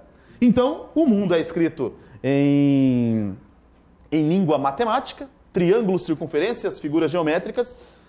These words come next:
sem cujos meios é impossível entender humanamente as palavras, né? Sem eles, vagamos perdidos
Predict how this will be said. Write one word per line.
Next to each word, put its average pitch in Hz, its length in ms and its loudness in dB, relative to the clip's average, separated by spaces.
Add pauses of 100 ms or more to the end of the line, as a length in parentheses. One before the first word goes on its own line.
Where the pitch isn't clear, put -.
(180)
sem 269 580 -2
cujos 202 680 0
meios 170 720 0 (180)
é 196 160 0
impossível 254 800 -2
entender 214 680 -2
humanamente 240 1000 -6
as 175 180 -12
palavras, 113 800 -10
né? 131 220 -12 (600)
Sem 180 420 -4
eles, 151 600 -2 (580)
vagamos 156 760 -4 (260)
perdidos 170 880 -6